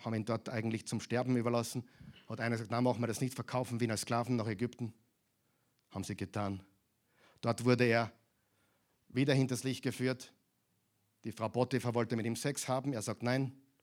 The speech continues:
Sie behauptet, er wollte mich ver-, ver-, vergewaltigen. Er ging ins Gefängnis, dreizehn Jahre.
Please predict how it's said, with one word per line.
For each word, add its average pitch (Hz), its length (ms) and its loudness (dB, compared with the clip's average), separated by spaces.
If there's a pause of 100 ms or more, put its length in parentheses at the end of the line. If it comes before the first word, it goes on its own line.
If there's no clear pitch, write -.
(880)
Sie 127 200 -4
behauptet, 120 440 2
er 113 120 0
wollte 117 220 -2
mich 113 140 -2
ver-, 123 220 -6
ver-, - 260 -20 (340)
vergewaltigen. 127 800 0 (540)
Er 123 120 -10
ging 120 160 2
ins 110 140 -4
Gefängnis, 127 520 0
dreizehn 120 680 -4
Jahre. 113 440 -4